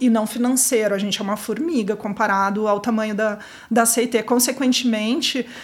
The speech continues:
eles também não trazem pra gente essa pressão de crescimento que geralmente tá associada, né? "Ah, vou comprar essa empresa pra crescer várias vezes esse negócio."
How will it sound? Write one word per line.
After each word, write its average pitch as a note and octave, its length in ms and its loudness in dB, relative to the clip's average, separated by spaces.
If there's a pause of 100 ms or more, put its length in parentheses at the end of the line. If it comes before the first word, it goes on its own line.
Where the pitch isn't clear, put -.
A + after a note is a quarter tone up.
(140)
eles A#3 240 4
também A3+ 320 4
não B3+ 160 2
trazem A#3 480 4
pra A#3+ 160 2
gente A3+ 260 0
essa A#3+ 220 2
pressão A#3+ 800 2
de G#3+ 140 0
crescimento A3+ 800 0
que A#3 80 -2
geralmente A#3 460 2
tá G#3 200 2
associada, G#3 580 2
né? G#3 80 2
"Ah, A3 120 4
vou G3 100 -2
comprar A3 240 0
essa A3 160 0
empresa A#3 480 2
pra A3 500 2 (240)
crescer A3+ 560 2
várias A3+ 360 4
vezes A3 480 2
esse A3 200 2
negócio." G#3+ 600 2